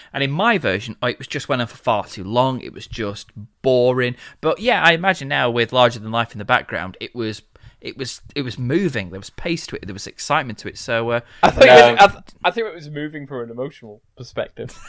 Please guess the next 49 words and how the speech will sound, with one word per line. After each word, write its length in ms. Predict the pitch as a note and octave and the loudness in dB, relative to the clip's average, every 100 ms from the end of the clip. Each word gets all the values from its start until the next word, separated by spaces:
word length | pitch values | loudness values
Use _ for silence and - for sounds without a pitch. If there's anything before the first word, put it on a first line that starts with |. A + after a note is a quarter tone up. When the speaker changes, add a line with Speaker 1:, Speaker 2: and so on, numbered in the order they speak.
| - - - - - | -18 -18 -20 -20 -16
Speaker 2:
<laughs> 500 | - G#3+ - - - | -6 -6 -4 -4 6
I 80 | D#3+ | 6
wouldn't 240 | A3 - | 6 -2
say 240 | - G3+ | 6 6
that. 420 | E3+ E3 C#3 - - _ _ _ - - - - - - - | 6 0 -2 -6 -8 _ _ _ -18 -18 -16 -18 -18 -20 -8
<laughs> 160 | - - - - _ C#4+ - _ _ _ _ _ _ - | -8 -8 -12 -12 _ -20 -20 _ _ _ _ _ _ 0
Larger 220 | A#3 A#3 | 4 4
Than 100 | A3 | 4
Life 220 | G#3+ G#3+ - | 6 6 4
is 140 | F3+ D#3+ | -4 -4
a 60 | |
jam, 360 | D3 D3 A#2 F#2 | -4 -2 -2 -6
though. 200 | - - _ | -18 -20 _
So 340 | _ C#3 C#3 _ - | _ -18 -18 _ -16
I 80 | B2 | -2
Speaker 1:
Yeah, 120 | D3 | 2
Speaker 2:
did 60 | A#2 | 2
Speaker 1:
it 20 | |
Speaker 2:
enjoy 100 | B2+ | 0
it. 40 | A2 | -6
Speaker 1:
absolutely 400 | G2 A#2+ F#2+ G2+ | -6 -8 -6 -6
is. 160 | G2+ | -6
I 120 | A2+ | -6
imagine 340 | A2 A2 G#2+ F#2+ | -4 -4 -6 -10
so, 180 | - A2 | -8 -6
and 100 | A#2 | -4
it 60 | |
would 220 | C3 B2 | -2 -2
make 320 | A#2+ G#2 G2+ - | -2 -4 -6 -8
any 320 | A2 G#2+ G2+ - - - | -4 -4 -4 -12 -20 -10
anyone 600 | - C3 A#2+ A#2+ A2+ G#2+ - - _ | -2 0 0 2 2 2 -6 -20 _
rise 460 | A2 A2+ A2+ A2 - | -2 0 2 -2 -6
from 80 | |
the 80 | G2+ | -8
dead 260 | F#2+ G2 G2 | -4 -6 -6
and 120 | G2 | -10
boogie 320 | G2+ G2 F#2+ | -8 -8 -10
to 180 | - A#2 | -8 -6
it, 60 | G2 | -4
and 100 | G2 | -6
it 220 | - E2 | -12 -8
often 360 | F2+ - F#2 F#2 | -8 -10 -16 -10
does. 240 | A#2 A2 | -8 -8
So, 400 | - - F#2+ G2 | -10 -10 -8 -8
uh, 240 | G2+ G2 D#2+ | -8 -10 -12
yeah, 360 | F#3+ F3+ C3+ G#2+ | -10 -4 -4 -2
I'm, 160 | B2 A2+ | -6 -4
I'm, 140 | A#2+ A#2+ | -6 -8
it's, 140 | - | -12